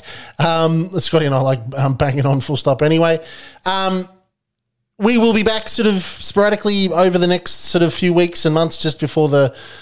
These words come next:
um, the season starts. Um, like you said, Scotty, um, at the beginning of the, of the pod,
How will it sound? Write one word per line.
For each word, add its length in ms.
um, 320
the 80
season 380
starts. 680
Um, 220
like 140
you 40
said, 200
Scotty, 520
um, 360
at 100
the 60
beginning 320
of 60
the, 300
of 180
the 80
pod, 360